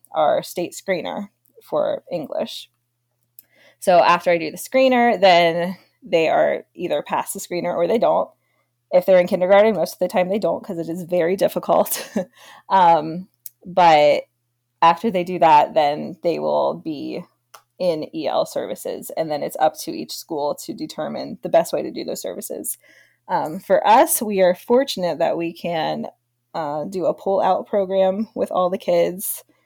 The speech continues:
I'm so glad we can do that. Um, a lot of schools are so short-staffed and s-, too many kids that sometimes kids don't get services, or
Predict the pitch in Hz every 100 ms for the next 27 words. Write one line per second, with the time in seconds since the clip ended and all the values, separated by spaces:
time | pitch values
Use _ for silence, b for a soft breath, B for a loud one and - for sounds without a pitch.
0 | _ - 175 - 196 190 180 170 - 165
1 | 165 160 156 151 - _ _ _ _ 180
2 | 160 156 - 175 170 175 - 175 160 151
3 | - - - _ _ - 175 - - 185
4 | 185 175 143 - 165 170 170 170 - _
5 | - 185 170 160 - 151 156 - - 160
6 | - 233 - 156 - 170 - - - 247
7 | 254 247 233 233 233 - 175 156 156